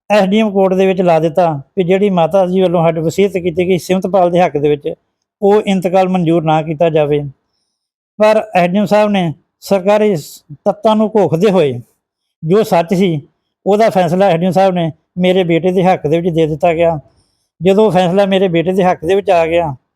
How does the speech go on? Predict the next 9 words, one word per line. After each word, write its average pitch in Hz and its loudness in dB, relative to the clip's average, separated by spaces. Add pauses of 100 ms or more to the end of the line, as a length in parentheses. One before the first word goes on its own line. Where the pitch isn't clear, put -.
(400)
ਸਕੱਤਰ 208 -2
ਸਿੰਘ 220 0
ਉਸ 180 2
ਤੋਂ 180 0 (380)
ਜਿਹੜਾ 190 2
ਉਹ 185 0
ਬੜਾ 180 2
ਵਖਰਾੜ 175 0
ਗਿਆ 175 0